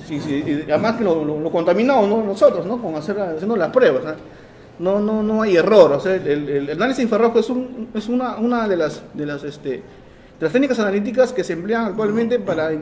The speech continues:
hacer análisis tanto de muestras puras como de muestras en combinación. Acá también vean ustedes, <clears throat> esta es la supuesta <clears throat> articulación,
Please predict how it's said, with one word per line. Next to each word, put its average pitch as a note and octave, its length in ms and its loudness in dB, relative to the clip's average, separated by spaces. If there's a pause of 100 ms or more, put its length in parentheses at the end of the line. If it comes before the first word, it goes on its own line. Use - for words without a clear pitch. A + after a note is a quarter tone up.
(120)
hacer G3+ 240 0
análisis A3+ 640 0 (160)
tanto C#4 280 2
de G#3 80 4
muestras G#3+ 340 -2
puras A#3 340 2
como F3 260 -2
de D#3+ 80 -2
muestras F3+ 420 -4
en E3+ 120 -6
combinación. C#3 640 2 (2500)
Acá G#3+ 240 0
también A#3 240 2
vean A#3 240 6
ustedes, A3+ 440 0 (580)
<clears throat> - 600 -4
esta A#3 200 2
es B3+ 40 8
la A#3+ 60 4
supuesta G#3+ 960 2 (320)
<clears throat> A#3 80 2 (2250)
articulación, D#3 800 2